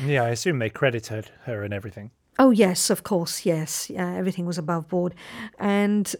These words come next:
Speaker 2: so she had no experience of making a film before. She was this s-, university student who had, was, she wanted to be a documentarian and she wanted to be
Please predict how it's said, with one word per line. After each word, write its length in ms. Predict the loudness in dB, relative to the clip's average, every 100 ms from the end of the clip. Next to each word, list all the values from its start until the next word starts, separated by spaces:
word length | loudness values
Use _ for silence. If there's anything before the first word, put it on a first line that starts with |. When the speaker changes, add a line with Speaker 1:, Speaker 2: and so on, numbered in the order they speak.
| -6
Speaker 2:
so 580 | -4 -2 2 6 6 4
she 340 | -2 0 4 4
had 260 | 4 2
no 200 | 4 4
experience 520 | 4 2 4 6 6
of 140 | 2 2
making 520 | 2 2 2 2 0
a 60 | -4
film 500 | -8 0 2 2 2
before. 520 | 0 0 2 2 0
She 200 | -2 0
was 240 | 2 2 2
this 240 | 0 0 -8 -18 -18 -20 -10
s-, 240 | -4 -2 -2
university 580 | 2 6 8 6 4 0
student 600 | 0 2 2 2 -4 -6 -10 -18 0
who 260 | 4 6 4
had, 640 | 2 2 4 4 2 0
was, 320 | -6 -4 -4 -4
she 220 | -4 2
wanted 280 | 6 4 4
to 60 | 0
be 160 | 4
a 80 | 2
documentarian 840 | 2 -2 -2 -4 0 0 2 2 0
and 140 | -2
she 100 | 0
wanted 320 | 0 0 0
to 80 | -4
be 300 | 0 2 0